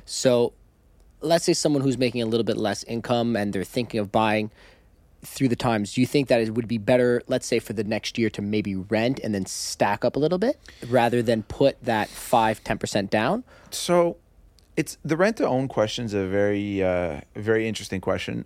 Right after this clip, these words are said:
Speaker 2: Right now, where we, like, really, and I mean right now, like, as of today, that equation is maybe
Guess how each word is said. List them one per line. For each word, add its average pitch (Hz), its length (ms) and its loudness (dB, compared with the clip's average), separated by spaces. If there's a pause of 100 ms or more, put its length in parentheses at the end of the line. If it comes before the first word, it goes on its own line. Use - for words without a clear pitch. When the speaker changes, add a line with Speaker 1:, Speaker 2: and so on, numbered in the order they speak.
Speaker 2:
Right 131 420 2
now, 113 380 0
where 110 280 0
we, 104 260 -6
like, 104 220 0
really, 113 400 0
and 98 100 -4
I 101 60 -2
mean 95 240 -2
right 95 220 -2
now, 90 200 -4
like, 85 180 -8
as 90 160 -2
of 90 140 -10
today, 95 500 0 (360)
that 110 120 0
equation 113 520 0
is 95 140 -8
maybe 107 640 -4